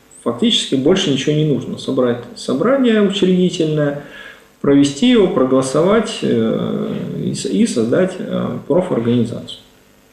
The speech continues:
И, по сути дела, она уже, э, законная, она может быть представителем коллектива, если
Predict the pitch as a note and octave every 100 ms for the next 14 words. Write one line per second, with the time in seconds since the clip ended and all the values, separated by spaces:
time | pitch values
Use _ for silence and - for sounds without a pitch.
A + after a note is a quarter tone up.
0 | _ _ - - - - - _ _ _
1 | - A#2+ B2 A#2+ C3 C#4 - D3+ C#3+ G3+
2 | G3 D#3 B2 B2 A#2+ C#3 E3 B2 A#2+ C#3+
3 | C#3 A2+ - A#2+ A2 G#2 - - - A#2+
4 | A#2+ B2 F3 B3+ A#3+ D#3 C#3+ D3+ D3 D3
5 | C3+ A2+ C3 G3+ - - - - C3+ -
6 | D3+ C3+ A2 A2 G#2 G#2 A#2+ A#2+ C#4 C4+
7 | D3+ D#3 A3 - D#3 C#3+ B2 A#2